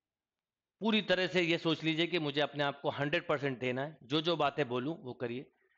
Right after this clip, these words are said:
रेगुलर डिसिप्लिन कंसिस्टेंसी के साथ अगर आप चार से छः आठ घंटे मेहनत कर सकते हैं तो मुझे नहीं लगता ये प्रयास आपको नहीं करना चाहिए, करना चाहिए। प्रयास बैच के साथ एक ऐसा प्रयास करो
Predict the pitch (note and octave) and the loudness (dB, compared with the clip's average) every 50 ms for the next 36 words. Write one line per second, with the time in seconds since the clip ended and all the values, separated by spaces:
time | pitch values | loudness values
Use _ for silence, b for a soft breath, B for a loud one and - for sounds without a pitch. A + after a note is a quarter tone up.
0 | _ _ _ _ _ - A#2+ D3+ F3+ F#3 G3+ A3 A3 A3 A3 F3 D#3 E3+ E3 F#3+ | _ _ _ _ _ -4 -2 0 0 0 2 2 4 4 2 2 0 0 0 0
1 | G3+ E3+ F#3 F#3 F#3+ G3 F#3+ - E3+ D#3 D#3 - F#3 E3+ - F3 E3 - - E3+ | -4 -2 0 2 2 2 2 2 0 0 0 -2 -6 -2 0 -2 -2 0 -2 0
2 | D#3+ E3+ D#3+ - D#3+ D3+ D#3+ - D#3+ D3 D3 D3+ D3+ D3 - - D#3 C#3+ D#3+ E3+ | 0 0 0 2 2 2 2 0 0 0 2 2 2 0 0 0 0 2 2 0
3 | - E3 D#3 - - E3 D#3+ C#3+ C#3+ C#3 B2+ C#3 C#3 C#3 - C#3 B2 B2 B2 C3 | -2 -6 -8 -4 -2 0 2 2 2 0 0 -2 -2 0 0 0 0 0 0 -2
4 | B2+ - C#3+ C#3 - C3+ - - - - C3 C3 - - _ _ _ _ _ _ | -2 0 6 12 12 12 12 12 8 0 -6 -8 -8 -14 _ _ _ _ _ _
5 | _ _ _ - D3 C3+ C3 C#3+ D3+ F#3+ G#3 G3+ G3+ F#3 F3+ F3 F3+ - F3+ F3 | _ _ _ -4 -2 0 0 2 2 2 2 2 2 2 2 -2 0 0 0 2
6 | E3+ E3 D#3 - D#3+ D3+ D3 D3+ D#3+ - D#3+ C3+ C3+ - - D#3 C#3+ B2+ B2+ C3+ | 2 0 0 0 2 2 2 2 2 0 0 0 0 0 -2 -2 -2 0 0 0
7 | C3 C#3 B2 A#2 A2+ A2 - - A2+ - - C3 B2 B2+ D3 E3 E3 - D#3+ D3+ | 0 -2 -2 -2 -4 -8 -10 -12 -14 -6 -4 -4 -2 0 0 0 0 0 0 0
8 | C#3 C#3+ E3 F3 E3 B B B B B B _ D#3 D#3+ E3 F#3+ A3 G3 E3 F3 | 0 0 -2 -4 -4 B B B B B B _ 0 2 4 4 2 2 2 0
9 | D#3+ D#3 - - D#3+ - - D#3 D#3 - D#3+ D#3 - C#3 D3 D3 - F#3+ F3+ - | 0 0 -2 -6 -6 0 0 0 2 2 -2 -2 0 0 0 2 0 0 0 2
10 | D3 C#3+ C3+ C#3 - - C#3 B2+ B2 C#3+ - _ | 2 2 2 0 0 -2 -4 -2 -2 -4 -8 _